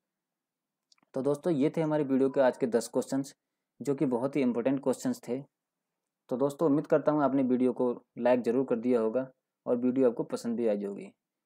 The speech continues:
तो दोस्तों, आप इस वीडियो की पीडीएफ़ जो है वो डिस्क्रिप्शन से डाउनलोड कर सकते हैं और वीडियो पसंद आई हो तो वीडियो को लाइक ज़रूर कर दें।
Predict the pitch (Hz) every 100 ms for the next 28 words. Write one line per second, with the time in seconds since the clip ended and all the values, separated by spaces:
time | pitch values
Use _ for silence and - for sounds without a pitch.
0 | _ - 131 139 170 160 151 143 143 147
1 | 151 147 127 139 127 127 131 131 123 123
2 | - 123 - 127 117 110 110 123 127 113
3 | 113 117 117 165 - _ _ _ _ -
4 | 117 120 123 147 135 135 139 127 131 127
5 | 123 131 120 120 120 110 123 123 113 127